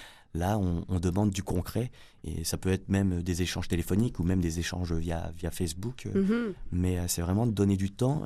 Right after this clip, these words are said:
Speaker 1: écouter l'autre. Et, euh, bah, comme ce que tu fais avec un, un ami, euh, autour d'un pot, bah, c'est ça qu'on, qu'on demande et c'est ce qu'ils en retirent, entre guillemets.
Speaker 2: Et, euh, moi, j'ai perdu, euh, j'avais perdu ma question. Ah oui, est-ce que c'est, est-ce que il y a des bénévoles qui ont,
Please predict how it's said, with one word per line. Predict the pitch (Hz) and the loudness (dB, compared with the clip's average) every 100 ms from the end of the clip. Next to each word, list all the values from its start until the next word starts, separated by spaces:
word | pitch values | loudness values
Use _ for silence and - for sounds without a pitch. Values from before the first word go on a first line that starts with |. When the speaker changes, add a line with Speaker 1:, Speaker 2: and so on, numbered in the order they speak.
| - | -4
Speaker 1:
écouter | 98 - - | -6 -4 -2
l'autre. | 90 104 85 - - - - _ _ _ | 2 2 0 -4 -14 -18 -20 _ _ _
Et, | 85 | -10
euh, | 82 | -8
bah, | 82 82 - | -6 -8 -2
comme | 131 | 0
ce | 135 | 0
que | - | -2
tu | - | -4
fais | 92 92 | -2 0
avec | 90 - | 0 -2
un, | 87 90 87 90 | -4 -4 -6 -4
un | 95 87 | -2 -2
ami, | 80 87 101 | -2 -4 -6
euh, | 87 87 87 | -8 -8 -8
autour | - 90 | -8 -4
d'un | 87 | -4
pot, | - 90 - - | -6 -10 -12 -12
bah, | 87 | -10
c'est | - | -8
ça | - - | -10 -6
qu'on, | 95 92 | -4 -4
qu'on | - 90 | -4 -2
demande | 87 87 104 | 0 0 -2
et | 87 | -2
c'est | - 104 | -2 -2
ce | - | 0
qu'ils | 107 98 | 0 2
en | 90 | 2
retirent, | 85 - 95 - - _ _ | 0 -6 -10 -14 -20 _ _
entre | - 87 | -14 -12
guillemets. | 85 85 - - - | -12 -14 -20 -20 0
Speaker 2:
Et, | 190 180 180 | 4 6 6
euh, | 180 175 175 170 170 165 - - | 6 6 4 4 4 2 0 -6
moi, | 147 | -10
j'ai | - - | -10 -12
perdu, | - 156 143 165 165 | -8 -8 -8 -4 -2
euh, | 151 151 | -4 -4
j'avais | 160 165 | -2 -2
perdu | 180 190 | 0 2
ma | 196 | 2
question. | 190 339 - | 2 2 4
Ah | |
oui, | 349 - | 4 4
est-ce | 202 - | 2 0
que | - 466 | 2 2
c'est, | - - - - | 4 4 2 0
est-ce | 170 160 | -4 0
que | - 208 208 202 | 2 4 4 4
il | 185 | 6
y | 196 | 6
a | 220 | 4
des | 233 | 6
bénévoles | 220 196 247 294 | 4 4 2 0
qui | 233 | 4
ont, | 220 220 | 6 6